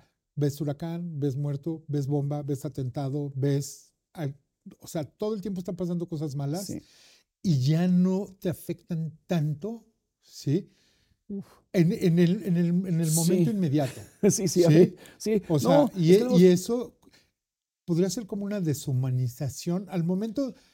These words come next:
Speaker 1: de que nos estamos tratando de volver más humanos, también hay esta constante de des-, de, ya no
Speaker 2: Deshumanización.
Speaker 1: nos choqueamos tanto.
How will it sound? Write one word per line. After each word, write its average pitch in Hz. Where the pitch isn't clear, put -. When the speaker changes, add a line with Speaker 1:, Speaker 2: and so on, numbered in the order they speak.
Speaker 1:
de 151
que 156
nos 147
estamos 190
tratando 165
de 156
volver 131
más 151
humanos, 123
también 151
hay 156
esta -
constante 151
de 143
des-, 123
de, 143
ya 139
no 135
Speaker 2:
Deshumanización. 196
Speaker 1:
nos 185
choqueamos 147
tanto. 117